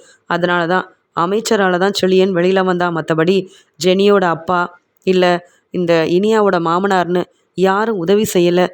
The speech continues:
என்னவோ நான் சமைக்க போனது தப்புன்னு பேசுனாங்களே, நான் சமைச்சு கொடுக்கலனா செழியன் வெளியே வந்திருப்பானா? நான் சொன்ன மாதிரியே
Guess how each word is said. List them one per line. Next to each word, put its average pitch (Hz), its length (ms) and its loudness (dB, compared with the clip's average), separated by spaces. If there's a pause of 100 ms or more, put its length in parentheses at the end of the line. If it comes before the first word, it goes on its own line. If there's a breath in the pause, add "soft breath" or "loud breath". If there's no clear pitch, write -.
(340 soft breath)
என்னவோ 165 320 2
நான் 226 200 0
சமைக்க 208 320 -2
போனது 196 340 0
தப்புன்னு 202 400 0
பேசுனாங்களே, 185 600 0 (360 loud breath)
நான் 175 300 -2
சமைச்சு 196 300 -2
கொடுக்கலனா 202 500 0 (320 loud breath)
செழியன் 214 340 2
வெளியே 208 260 2
வந்திருப்பானா? 196 600 -2 (500 soft breath)
நான் 170 200 -2
சொன்ன 190 320 0
மாதிரியே 185 360 2